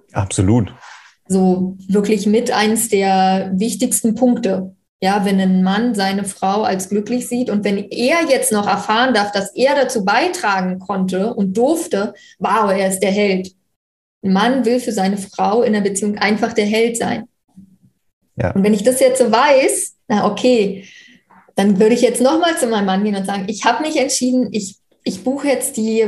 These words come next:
Speaker 2: Gemeckerfrei-Box und das ist wirklich wichtig für mich und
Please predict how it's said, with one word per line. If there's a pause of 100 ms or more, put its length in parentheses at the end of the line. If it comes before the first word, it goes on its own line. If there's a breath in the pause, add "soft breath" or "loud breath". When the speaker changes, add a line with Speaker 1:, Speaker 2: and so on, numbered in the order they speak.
Speaker 2:
Gemeckerfrei-Box
und
das
ist
wirklich
wichtig
für
mich
und